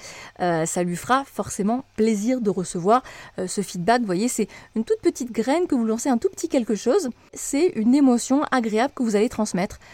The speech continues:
Donc évidemment, de l'autre côté, votre collaborateur va le prendre positivement. Et donc quand on fait tout ça, eh bien ça va participer à ce qu'on appelle la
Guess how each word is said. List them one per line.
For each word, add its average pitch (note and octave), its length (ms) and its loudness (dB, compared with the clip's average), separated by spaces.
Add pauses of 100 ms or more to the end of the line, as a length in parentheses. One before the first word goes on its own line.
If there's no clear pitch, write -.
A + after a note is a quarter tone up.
(140)
Donc G3+ 180 -2
évidemment, B3+ 540 4
de A3+ 240 0
l'autre C#4 200 2
côté, G#3 360 0 (240)
votre F#3+ 300 0
collaborateur F3 600 -2
va G#3 100 -4
le E3+ 80 -6
prendre G#3+ 360 -2
positivement. G3+ 560 -2 (1160)
Et - 80 -4
donc G#3 160 0
quand D#4 180 -4
on D4 40 -8
fait B3+ 120 -2
tout G3 120 -6
ça, - 240 -6 (440)
eh G3+ 80 4
bien D4 180 4
ça C4+ 140 0
va C4+ 180 2 (200)
participer D4+ 760 0
à B3 100 -2
ce - 80 -8
qu'on G3+ 140 -2
appelle A#3+ 340 2 (320)
la A#3+ 300 2